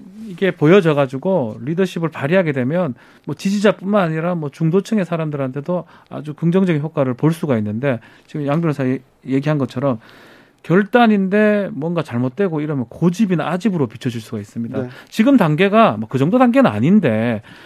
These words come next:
Speaker 1: 지지층 입장에서는 아, 결단력 있다고 하지만 많은 수, 그러니까 중도라든지 반대층에서는 이것을 좀 빨리 하는 결-, 고집이나 이런 부분을 많이 보고 있거든요.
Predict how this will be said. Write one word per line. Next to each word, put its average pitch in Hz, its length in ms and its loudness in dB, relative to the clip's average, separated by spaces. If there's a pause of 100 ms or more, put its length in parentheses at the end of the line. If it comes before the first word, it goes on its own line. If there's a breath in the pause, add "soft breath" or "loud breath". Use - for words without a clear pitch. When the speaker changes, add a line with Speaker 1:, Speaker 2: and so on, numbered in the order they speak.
(160 loud breath)
Speaker 1:
지지층 285 500 2
입장에서는 214 720 4
아, 196 180 2
결단력 226 440 4
있다고 185 260 -2
하지만 147 440 -2 (380 soft breath)
많은 208 420 6
수, 180 400 -2 (280 soft breath)
그러니까 131 260 -8
중도라든지 160 1000 0 (200 soft breath)
반대층에서는 151 920 0 (480 soft breath)
이것을 208 600 0 (180)
좀 90 180 -10
빨리 233 440 0
하는 143 360 -4
결-, 139 240 -4 (340)
고집이나 170 460 2
이런 214 200 4
부분을 185 280 0
많이 120 180 0
보고 175 300 0
있거든요. 110 420 -8